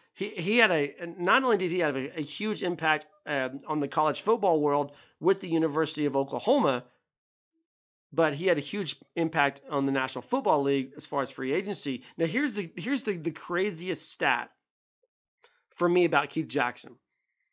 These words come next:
And again, I, if you didn't remember watching him play, you need to go just look up the, the way he impacted the game.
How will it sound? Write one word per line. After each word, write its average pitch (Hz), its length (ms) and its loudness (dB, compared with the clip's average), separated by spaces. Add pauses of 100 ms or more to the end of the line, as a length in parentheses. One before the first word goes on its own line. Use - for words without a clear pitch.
(120)
And 165 100 4
again, 170 220 4
I, 180 380 -2 (120)
if 151 180 -6
you 180 80 -2
didn't 220 280 6
remember 175 380 2
watching 151 420 4
him 127 80 0
play, 120 520 -4 (1080)
you 156 160 0
need 190 180 4
to 160 60 2
go 151 200 4
just 135 220 -4
look 156 220 2
up 135 240 0
the, 143 140 0
the 151 160 0
way 180 240 4
he 185 140 -8
impacted 147 640 0
the 120 80 -8
game. 123 400 -4